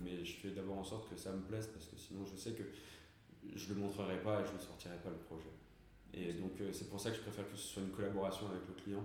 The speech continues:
Speaker 2: Mhm.
Speaker 1: que, euh, juste, euh, je te vends une image et tu en fais ce que tu veux.
Speaker 2: Mhm.
Speaker 1: Euh, mais, euh, du coup, ouais, quand c'est comme, bah, quand c'est comme ça, euh, je prends un peu de temps pour moi,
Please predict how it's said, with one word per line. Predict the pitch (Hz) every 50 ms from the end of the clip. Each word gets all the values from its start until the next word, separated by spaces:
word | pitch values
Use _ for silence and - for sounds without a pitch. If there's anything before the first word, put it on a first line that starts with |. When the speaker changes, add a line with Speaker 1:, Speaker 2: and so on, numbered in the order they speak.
| - -
Speaker 2:
Mhm. | 220 220 208 208 104 202 - - - - - - - - - - - - - - - - - - - -
Speaker 1:
que, | 95
euh, | 92 90 90 87 82 82 82
juste, | 82 85 98 95 - - - 87
euh, | 80 80 78 78
je | 78 92
te | 80 90
vends | 92 92 98 95
une | 92 90 85
image | 90 90 95 - 95
et | 92 87 -
tu | -
en | 87
fais | 82 - 80
ce | - -
que | - 87
tu | - -
veux. | 85 80 - - - - - - - - - - 214 208
Speaker 2:
Mhm. | 202 196 -
Speaker 1:
Euh, | 90 90 - 92 - - - - - -
mais, | 117 117 117 120 120 117 117
euh, | 110 110 107 104
du | - - 117
coup, | - - - 160 170 170 165 -
ouais, | 135 143 147 147 -
quand | 107
c'est | - - -
comme, | - 127 117
bah, | 107 98 98 98 98 - - - - - - - - - - - - - -
quand | - 120 110
c'est | 110 110 113 110
comme | 117 110 107
ça, | 107 - 127 139 143 123
euh, | 113 104 101
je | 101 - - - -
prends | - 110 110
un | 110
peu | 110 113
de | -
temps | - 117 110
pour | 110 107
moi, | 104 104 104 113 -